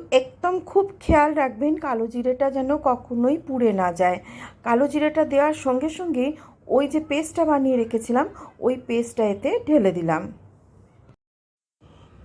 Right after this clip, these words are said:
এই যে সর্ষের পেস্টটা, এই পেস্টটাকে কিন্তু একটু ভাজতে হবে, তার কারণ এতে রসুন দেওয়া আছে। অল্প আঁচে এটাকে আস্তে আস্তে ভেজে নিতে হবে,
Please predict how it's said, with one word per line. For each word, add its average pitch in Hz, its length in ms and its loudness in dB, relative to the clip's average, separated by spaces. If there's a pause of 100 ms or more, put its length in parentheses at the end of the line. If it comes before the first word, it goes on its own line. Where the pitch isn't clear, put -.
(260)
এই 285 140 4
যে 311 80 2 (120)
সর্ষের 302 540 2
পেস্টটা, 302 420 0 (220)
এই 285 140 -8
পেস্টটাকে 330 560 -8
কিন্তু 262 280 -4
একটু 285 160 -8 (120)
ভাজতে 202 420 0
হবে, 185 220 0 (460)
তার 277 180 2
কারণ 277 180 4 (100)
এতে 285 160 -4
রসুন 233 420 0
দেওয়া 196 260 4
আছে। 185 220 -4 (760)
অল্প 269 180 0 (240)
আঁচে 247 200 -4 (100)
এটাকে 247 340 -2 (680)
আস্তে 240 280 0
আস্তে 254 280 -4
ভেজে 220 320 2
নিতে 202 260 0
হবে, 190 240 0